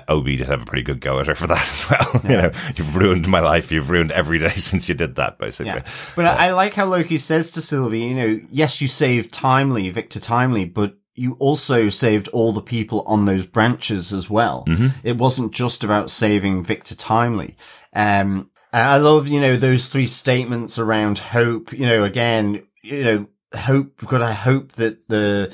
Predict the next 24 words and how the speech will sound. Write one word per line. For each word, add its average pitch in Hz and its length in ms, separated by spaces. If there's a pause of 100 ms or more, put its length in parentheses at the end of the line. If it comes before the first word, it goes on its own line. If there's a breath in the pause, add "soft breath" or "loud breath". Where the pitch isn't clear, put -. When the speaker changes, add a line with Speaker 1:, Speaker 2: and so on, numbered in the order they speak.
(160 loud breath)
Speaker 2:
T 120 180
V 110 160
A 107 200
is 101 100
actually 104 400
good 120 460
after 127 420
all 123 160
of 123 80
Speaker 1:
Mm-hmm. 156 120
Speaker 2:
this, 120 340 (300 loud breath)
that 107 180
hope 123 300
that 113 180
Timely's, 113 640 (260)
uh, 101 420 (120)
prototype - 640
actually 110 380
works, 120 680 (220 loud breath)
and 117 180
indeed 120 400
hope 113 380
that 110 180
Timely 107 560